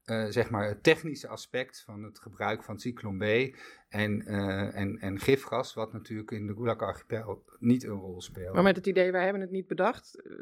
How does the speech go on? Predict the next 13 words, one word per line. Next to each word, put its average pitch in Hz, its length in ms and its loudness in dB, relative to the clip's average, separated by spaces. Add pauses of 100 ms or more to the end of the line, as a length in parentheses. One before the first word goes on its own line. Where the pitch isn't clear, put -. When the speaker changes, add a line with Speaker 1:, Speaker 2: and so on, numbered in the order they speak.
(220)
Speaker 2:
het - 100 -8
is 185 120 -2
overgenomen 170 640 2
Speaker 1:
Ja. 165 60 -10
Speaker 2:
van 170 160 -2
de 165 60 0
Russen. 147 380 -6 (220)
Speaker 1:
In 147 140 -2
feite 175 360 4
wel. 170 440 2
En, 139 380 -4
eh, 120 440 -6
Habermas 143 720 0